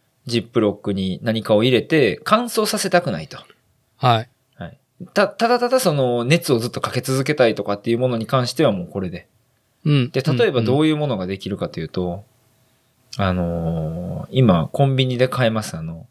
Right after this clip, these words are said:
Speaker 1: サラダチキン。
Speaker 2: サラダチキン。はい。
Speaker 1: はい。あれ、すぐできます。
Speaker 2: なるほど。はい。
Speaker 1: まず、えっとですね、俺もう、レシピ書いとんすよ、もう。メモに。
Speaker 2: <laughs>
Speaker 1: 良すぎて。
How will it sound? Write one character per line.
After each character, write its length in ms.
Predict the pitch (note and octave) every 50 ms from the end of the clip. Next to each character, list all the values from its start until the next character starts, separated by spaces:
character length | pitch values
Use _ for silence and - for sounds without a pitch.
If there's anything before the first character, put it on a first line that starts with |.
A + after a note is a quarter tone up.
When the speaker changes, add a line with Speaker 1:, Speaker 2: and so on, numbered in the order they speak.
| _ _ _ _ _ _ _ _
Speaker 1:
サ 160 | - - C#3
ラ 80 | C#3 C#3
ダ 100 | C#3+ C3+
チ 120 | - -
キ 100 | - G2
ン。 100 | C#2+ - - _ _ _ _ _ _ _ _ _ _ _ _ _ _ _ _ _
Speaker 2:
サ 140 | - - D3+
ラ 80 | D3+ D3
ダ 120 | C#3+ C3
チ 80 | - -
キ 120 | - G#2
ン。 100 | G2 A2
は 200 | - - G#2+ G#2
い。 20 | G#2+
Speaker 1:
は 80 | G#2
い。 160 | G2 - - - _ _ _ _ _ _ _ _ _ _ _ _ _ _ _ _ _ _ _ _
あ 100 | - -
れ、 80 | - - _ _ _ _ _ _
す 420 | D#3+ - - - - - - B3
ぐ 100 | A#3+ F3+
で 80 | F#2+ F2
き 100 | - -
ま 100 | - -
す。 220 | - - - _ _ _ _ _ _ _ _ _ _ _ _ _ _ _ _ _ -
Speaker 2:
な 200 | C3+ B2+ B2 C3
る 100 | C3 A#2+
ほ 80 | B2
ど。 180 | A2+ G#2+ G2 - _ _ _ _ _
は 280 | - - - - G2+ F#2
い。 60 | F#2+ -
Speaker 1:
ま 180 | C3+ C3 A#2
ず、 460 | A2 G2+ G#2 G#2 G#2+ G#2 G2 F2 D2+ - - - _ _ _
え 100 | - F2+
っ 40 | -
と 100 | - F#2
で 80 | D#2+
す 100 | D#2+ F#2
ね、 120 | D#2+ D#2+ C#2+
俺 180 | E2+ E2 E2
も 320 | D#2 D#2 D#2 D#2 D2+ - - - _ _ - - - - - _ _ _ _ _ _ _ _ _ _ _ _
う、 40 | -
レ 60 | E3+
シ 140 | G3+ - -
ピ 80 | - G2
書 260 | - - - - A#2
い 80 | B2 -
と 120 | - A3+
ん 80 | G3+ C#3
す 140 | - -
よ、 80 | E2+ F2
も 120 | E2+ -
う。 20 | F#2 F#2 - _ _ _ _ - B2
メ 100 | A2 G#2+
モ 180 | F#2+ F#2 E2+
に。 120 | D#2+ - - _ _ - - - E3 C#3 - - - - - F3+ - - - - A3+ - - - G3+ - - A3 D3+
Speaker 2:
<laughs> 0 |
Speaker 1:
良 140 | B2+ C#3 D3
す 160 | - D3+ C3
ぎ 140 | G#2 F#2+ -
て。 220 | - - - -